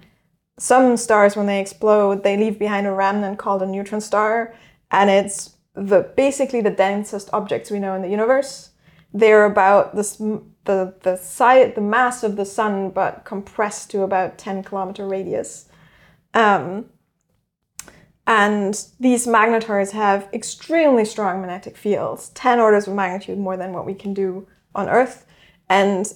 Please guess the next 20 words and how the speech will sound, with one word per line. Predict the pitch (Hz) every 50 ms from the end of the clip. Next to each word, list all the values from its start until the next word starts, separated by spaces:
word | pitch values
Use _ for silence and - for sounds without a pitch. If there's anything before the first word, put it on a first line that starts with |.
| _ _ -
occasionally | 233 226 - - 277 277 254 262 247 240 233
they | 214 208 208 208
release | 208 214 214 214 220 202 208 -
massive | 220 220 226 233 226 240 233 - - 226 220
amounts | 214 214 208 196 202 190
of | 196 196
energy | 202 202 202 202 202 196 180 185 180 180 190 190 - - _ _ _ _ _
in | - 214 208 202 190 185 196
the | 190
form | 196 - - 214 202 190 190 190 185 185 - - _ -
of | 196 190 190 185 185 180 185 190 - - - _ _
what | - 190 185 170 202 -
we | 196
call | 190 - - 202 196 196 185
a | 185
giant | 196 - 202 202 202 196 202
flare. | - - 220 214 220 220 226 233 233 233 - _ _ _ _ _ _ _ _ -
And | 226 214 208 202 202 196 190 208 - - -
they | 208 208 214 202 214 214
release | 208 208 202 202 202 190 190 190 196 - - - - -